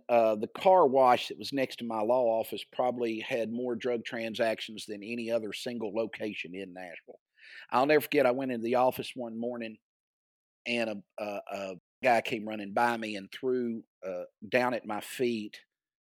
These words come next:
a tubular, uh, bag that had a substance that was white and powdery and looked to be cocaine, and took off running down the sidewalk.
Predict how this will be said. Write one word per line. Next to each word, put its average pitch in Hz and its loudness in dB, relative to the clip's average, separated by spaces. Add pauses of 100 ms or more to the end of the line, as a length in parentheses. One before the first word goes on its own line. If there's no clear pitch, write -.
a 107 -8
tubular, 120 0 (300)
uh, 101 0 (160)
bag 120 6
that 101 -6
had 110 0
a - -12
substance 117 -2
that - -12
was 101 -10
white 110 0
and 95 -16
powdery 110 -2
and 101 -8
looked - -8
to 98 -12
be 98 -6
cocaine, 90 -8 (1000)
and 117 0 (300)
took 170 -2
off 123 4
running 123 0
down 107 0
the 95 -6
sidewalk. 117 4